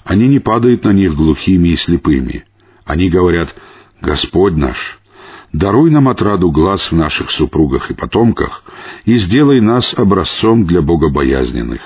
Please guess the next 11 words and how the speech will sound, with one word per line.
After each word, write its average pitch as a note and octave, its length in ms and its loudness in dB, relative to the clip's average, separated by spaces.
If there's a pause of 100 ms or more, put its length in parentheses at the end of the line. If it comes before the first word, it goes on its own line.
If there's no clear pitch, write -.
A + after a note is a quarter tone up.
(2000)
Они C3 280 2
получат D3 580 2
наивысшее G2+ 720 2
место C#2+ 440 -2
в C2 40 -2
воздаянии D#2+ 680 0
за C2+ 200 -2
то, - 400 0 (300)
что - 240 -4
были B2+ 220 2
терпеливы, G2 720 0